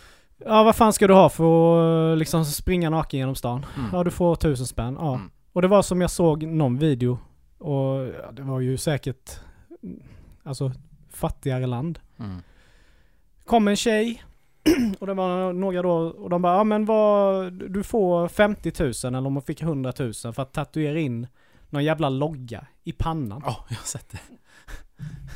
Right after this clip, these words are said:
Speaker 2: Ja.
Speaker 1: hon bara, "Ja, fan, jag behöver
Speaker 2: Visst.
Speaker 1: pengarna."
Speaker 2: Ja.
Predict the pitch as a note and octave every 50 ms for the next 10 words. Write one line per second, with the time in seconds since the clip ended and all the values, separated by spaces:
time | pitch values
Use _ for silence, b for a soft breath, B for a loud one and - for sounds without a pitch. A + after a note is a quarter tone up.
0 | B B B B B B - - - - _ - F#4 C#4+ F#3 E3+ D3+ C#3+ F#3 G3
1 | F3+ F3 F3+ - - _ _ _ _ _ _ - B3 G3 - - G#3+ E3+ C#3+ D3+
2 | F3 F3 D#3+ - B2+ A#2 G#2 A2 C#3+ E3 - _ C3 B2 G#2+ A2